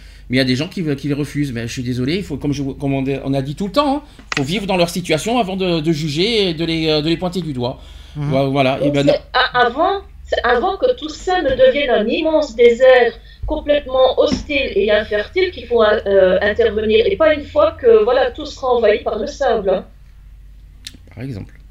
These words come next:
Speaker 1: On parle aussi d'une autre conséquence, c'est pas la moindre, ça aussi, c'est, c'est très triste à dire.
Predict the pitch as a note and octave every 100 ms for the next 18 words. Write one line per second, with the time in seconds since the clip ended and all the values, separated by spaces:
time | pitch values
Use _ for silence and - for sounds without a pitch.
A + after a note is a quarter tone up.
0 | - - - - - - - - - -
1 | - - - - - - - - - -
2 | F#3+ F#3 B3+ B3 A3+ B3+ A3 A3 F#3 D#3
3 | - F#3 B3 - G3 F#3+ F#3+ G3+ D3+ B2
4 | - A3+ E3+ C#3+ C#3 E3 B2+ A#2+ B2 B2
5 | D#3+ - G#2 G#2 A2+ - E3 - E3 C3+
6 | C#3+ A3